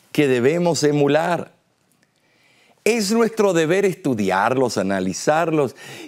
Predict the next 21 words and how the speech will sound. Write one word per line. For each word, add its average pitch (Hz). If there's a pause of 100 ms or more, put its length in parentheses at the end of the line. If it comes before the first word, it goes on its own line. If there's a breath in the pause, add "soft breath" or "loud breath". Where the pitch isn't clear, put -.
y 127
emularlos. 123 (720 loud breath)
¿Por 143 (100)
qué 175 (100)
digo 151
esto? 120 (440)
Porque 117
Él 151
analizaba 127
las 117
almas 135
de 101
adentro 143
para 117
afuera. 98 (280 loud breath)
Muchas 127
veces 143 (260 loud breath)
nosotros 120
analizamos 110
las 117
personas, 143